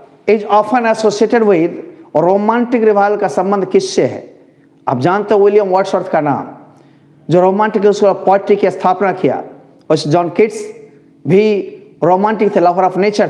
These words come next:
थे। लेकिन इन चारों में से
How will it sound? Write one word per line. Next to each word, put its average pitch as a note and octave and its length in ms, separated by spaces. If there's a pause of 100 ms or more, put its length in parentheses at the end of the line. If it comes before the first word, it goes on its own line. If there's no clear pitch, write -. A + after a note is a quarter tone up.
(100)
थे। C#3 80 (1120)
लेकिन F3+ 240
इन F#3 120
चारों F#3+ 400
में A3 120
से G3+ 180